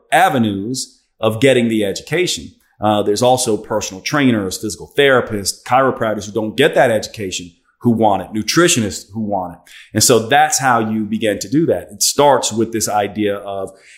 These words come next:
developing expertise, then, uh, start going into organizations. They will invite you.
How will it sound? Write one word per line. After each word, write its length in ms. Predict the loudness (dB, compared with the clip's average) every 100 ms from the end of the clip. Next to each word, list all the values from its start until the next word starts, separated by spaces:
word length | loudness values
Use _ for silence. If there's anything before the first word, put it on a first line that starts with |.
| _
developing 460 | 4 6 4 4 0
expertise, 960 | 0 -6 -6 -2 2 0 0 -8 _ _ -10
then, 800 | -4 2 2 4 2 0 -2 -6
uh, 140 | -4
start 320 | -2 0 0 -2
going 280 | -4 -2
into 240 | -4 -4 -2
organizations. 840 | 0 0 -2 0 0 0 -4 -4
They 120 | -4
will 160 | -2 -6
invite 480 | -4 0 0 0 -4
you. 240 | -8